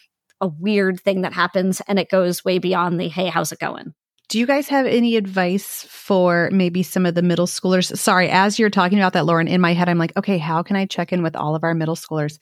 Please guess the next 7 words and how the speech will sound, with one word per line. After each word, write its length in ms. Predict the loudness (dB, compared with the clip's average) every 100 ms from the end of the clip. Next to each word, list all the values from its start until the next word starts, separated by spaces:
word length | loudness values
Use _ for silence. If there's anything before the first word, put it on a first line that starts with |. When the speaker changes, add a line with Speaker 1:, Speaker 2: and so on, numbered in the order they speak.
| -2
Speaker 2:
Any 240 | 2 4
advice 540 | 2 2 0 0 -4 -12
for 800 | -18 -20 -2 2 4 4 2 -2 -6 _ _ _ _ -8
ones 600 | 0 2 4 2 0 -4
who 440 | 0 2 2 2 0
are 200 | 2 4
not 800 | 4 4 2 2 0 -4 -8